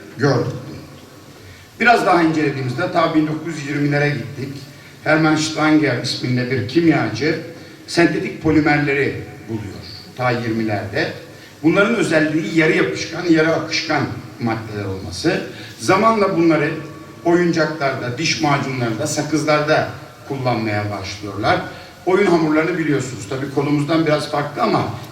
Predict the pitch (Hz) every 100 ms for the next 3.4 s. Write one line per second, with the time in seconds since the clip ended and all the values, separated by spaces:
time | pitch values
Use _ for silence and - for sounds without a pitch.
0 | - 120 151 160 - - 151 139 147 135
1 | 135 185 - - - - - 143 117 95
2 | - - - - - - - - - -
3 | 214 214 214